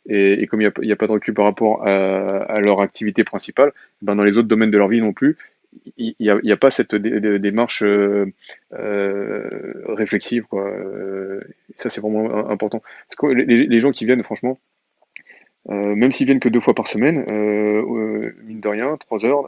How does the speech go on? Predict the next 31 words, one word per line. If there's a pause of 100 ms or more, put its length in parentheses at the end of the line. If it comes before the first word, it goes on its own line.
euh,
ok,
mais (400)
ils,
si,
s'ils
font
ça
pendant
quarante
semaines
dans
l'année, (300)
ils
ont
fait
cent
et
quelques,
quelques
heures,
ça,
ça
va,
ça
va
les
influencer,
c'est,
c'est
évident.